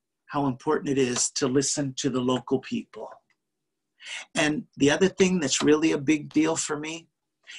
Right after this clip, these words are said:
is sometimes our most powerful allies can be found among the people we define as the enemy. And that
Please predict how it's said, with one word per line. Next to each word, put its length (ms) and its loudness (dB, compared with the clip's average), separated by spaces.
is 120 4
sometimes 760 -2
our 100 0
most 320 -2
powerful 720 -4
allies 840 -2
can 220 -2
be 160 0
found 720 -4
among 400 0
the 120 -2
people 520 -2
we 160 4
define 760 -2
as 380 -2
the 200 -6
enemy. 520 -12
And 220 -2
that 260 0